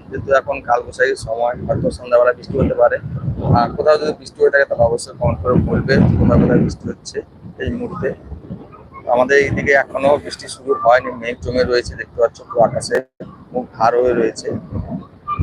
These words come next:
আর তোমরা এখন শঙ্করপুর সি বিচ থেকে সরাসরি লাইভ ভিউ দেখছো। আহ, আর চ্যানেলে প্রথম হলে অবশ্যই চ্যানেলটাকে সাবস্ক্রাইব করবে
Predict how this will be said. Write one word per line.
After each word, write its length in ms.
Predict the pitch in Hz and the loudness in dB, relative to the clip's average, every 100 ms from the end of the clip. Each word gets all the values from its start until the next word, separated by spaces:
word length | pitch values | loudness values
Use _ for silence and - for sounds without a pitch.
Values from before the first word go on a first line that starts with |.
| - - 1077 1077 1077 1077 | -4 -6 -6 -4 -2 0
আর 80 | - - | -2 0
তোমরা 200 | 151 156 | 2 4
এখন 200 | 143 156 | 2 -2
শঙ্করপুর 380 | - - 131 139 | 0 -2 0 -2
সি 140 | - | -4
বিচ 140 | 127 - | -12 -12
থেকে 180 | - 139 | -6 -4
সরাসরি 400 | 123 120 - 120 | 0 -2 -2 -2
লাইভ 160 | 117 - | -2 -4
ভিউ 100 | 127 | -12
দেখছো। 320 | 110 - - - - - - - - | -14 -16 -18 -18 -20 -12 -6 -6 -6
আহ, 280 | 110 110 110 - - - - - 127 - - - - - - - - - 1077 1077 1077 - - - | -8 -8 -10 -12 -16 -12 -6 -6 -6 -10 -8 -10 -10 -12 -12 -14 -20 -14 -8 -4 -4 -6 -20 -8
আর 80 | - - | -8 -6
চ্যানেলে 320 | 135 143 147 | 0 2 2
প্রথম 260 | 120 120 131 | 0 0 2
হলে 120 | 139 | 2
অবশ্যই 360 | 117 - 139 | 2 -2 -8
চ্যানেলটাকে 460 | - 113 113 120 131 - - | -6 -6 -4 -2 -2 -6 -16
সাবস্ক্রাইব 420 | - - - 127 - | -18 -14 -2 -2 -2
করবে 240 | 120 127 | -4 0